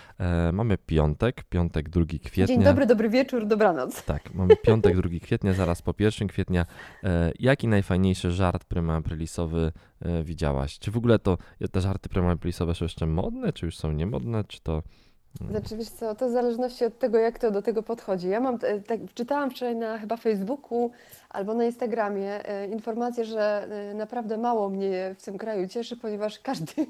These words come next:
Speaker 2: <laughs> każdy dzień jest, e, do dnia podobny i można go uznać za Prima Aprilis. To jedna rzecz. Druga,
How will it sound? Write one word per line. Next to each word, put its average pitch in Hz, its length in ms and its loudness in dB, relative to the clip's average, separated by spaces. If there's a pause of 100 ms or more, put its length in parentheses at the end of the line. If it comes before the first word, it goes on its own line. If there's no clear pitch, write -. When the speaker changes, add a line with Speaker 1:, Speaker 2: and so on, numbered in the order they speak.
(280)
Speaker 2:
<laughs> 381 380 -12
każdy 240 360 -2
dzień 226 360 0
jest, 220 420 -6
e, 208 180 -2
do 196 280 -2
dnia 214 240 -4
podobny 214 480 -4
i 202 40 -6
można 208 300 -6
go 196 100 -2
uznać 202 340 -2
za 202 120 -2
Prima 208 280 -4
Aprilis. 214 440 -4 (400)
To 233 100 -6
jedna 202 320 2
rzecz. 247 260 -4
Druga, 226 480 -2